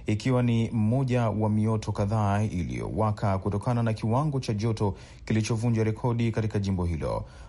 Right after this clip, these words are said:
Ofisi ya huduma za dharura za jimbo la California imeeleza kwamba helikopta aina ya Black Hawks na Chinook zilitumika kwa uokozi ulioanza Jumamosi jioni na kuendelea mpaka usiku.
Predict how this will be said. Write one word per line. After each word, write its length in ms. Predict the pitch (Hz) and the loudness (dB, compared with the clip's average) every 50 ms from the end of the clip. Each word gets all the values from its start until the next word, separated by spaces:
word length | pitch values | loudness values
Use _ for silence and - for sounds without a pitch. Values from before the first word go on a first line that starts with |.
| - - | -4 -4
Ofisi 400 | 101 98 - 107 92 - - 98 | -4 0 0 0 0 0 0 0
ya 60 | 85 | 0
huduma 540 | 80 80 82 95 117 117 113 117 117 113 101 | 0 0 0 0 0 2 2 2 2 2 0
za 160 | 85 69 67 | 0 -2 -4
dharura 420 | 65 65 - 82 101 104 101 101 | -4 -4 -2 -2 0 0 2 0
za 180 | 95 85 87 80 | 0 0 0 -2
jimbo 420 | 82 80 85 113 127 120 117 120 | -2 -2 -2 0 0 2 2 0
la 100 | 104 87 | 0 -2
California 600 | 80 - 90 85 82 - 110 104 101 95 92 87 87 - - - - - - | -2 -2 -4 -4 -2 -2 0 0 2 0 0 -2 -2 -6 -12 -18 -20 -6 -4
imeeleza 400 | 139 131 127 120 113 110 107 107 | 0 0 2 2 2 2 2 0
kwamba 320 | 104 - 113 107 104 104 101 | 0 0 0 2 2 2 2
helikopta 640 | 95 101 92 87 - 123 101 87 - 85 69 67 67 | 2 0 -2 -2 -2 -2 -2 -2 -2 -2 -2 0 0
aina 300 | 69 85 92 90 90 87 | 0 0 0 0 0 0
ya 240 | 87 90 87 78 78 | 0 0 0 0 -2
Black 300 | 82 90 95 87 82 - | 0 -2 -2 -2 -2 -2
Hawks 400 | - 123 123 120 120 - - - - - - - - - | 0 0 0 0 -2 -6 -10 -14 -14 -16 -18 -10 -4 0
na 380 | 107 107 107 104 104 104 101 - | 2 4 4 4 2 2 0 -2
Chinook 580 | - - 131 120 113 101 82 76 73 67 69 | -4 -2 0 0 2 0 0 0 -2 -2 -2
zilitumika 840 | 78 87 92 90 90 - 104 98 107 110 104 104 110 104 101 98 95 - - - | -2 -2 -2 -2 -2 -2 0 0 0 0 0 0 0 0 0 0 -2 -4 -10 -6
kwa 140 | - - 127 | -2 0 0
uokozi 760 | 123 120 120 117 - 139 120 107 101 95 101 101 98 92 - - | 2 0 0 0 0 0 0 2 0 0 0 0 0 0 -2 -4
ulioanza 680 | 104 101 95 92 85 71 60 67 80 95 98 101 98 | -4 -2 0 0 0 -2 -2 0 0 0 0 0 0
Jumamosi 540 | 95 98 98 101 101 110 110 107 - - 107 | 0 0 0 0 0 0 0 0 -2 -2 -2
jioni 500 | 107 107 107 101 87 80 69 64 62 - - - - - - - | 0 0 2 2 0 0 -2 -4 -4 -6 -10 -14 -16 -18 -6 -2
na 100 | 127 127 | 0 0
kuendelea 460 | 120 - 131 113 110 110 113 110 104 | 2 2 2 2 2 2 2 2 2
mpaka 340 | 98 95 104 98 90 - 92 | 2 2 0 0 0 0 -2
usiku. 580 | 87 85 - - 87 - - - 71 57 - | -2 -2 -2 -2 -4 -4 -4 -8 -8 -8 -8